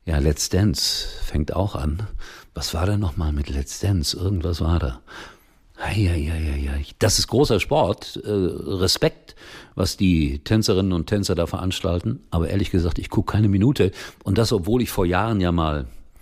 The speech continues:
ein umjubelter Let's Dance-Star war.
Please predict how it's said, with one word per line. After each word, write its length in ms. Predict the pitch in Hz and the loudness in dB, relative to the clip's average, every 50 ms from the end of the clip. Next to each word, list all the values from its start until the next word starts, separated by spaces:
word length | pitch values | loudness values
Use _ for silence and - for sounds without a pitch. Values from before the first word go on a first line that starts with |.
| - - - - - - - - - - - - _ | -20 -20 -20 -18 -20 -20 -20 -20 -20 -20 -20 -20 _
ein 500 | - - 78 67 65 62 - - - - - | -8 -4 -4 -2 -2 -4 -6 -6 -8 -10 -4
umjubelter 760 | - - 80 87 76 80 - 58 52 - - - 71 65 69 | 0 4 4 4 6 4 4 2 2 0 0 0 0 0 0
Let's 380 | 76 82 95 95 - - - - | 2 2 2 2 -2 -8 -8 -4
Dance-Star 1000 | 80 80 85 82 78 76 - - - - _ _ - - - - 69 73 73 69 | 0 2 4 4 2 2 0 -2 -4 -6 _ _ -4 -2 0 0 0 0 2 2
war. 280 | 92 101 - - - | 2 0 0 -2 -4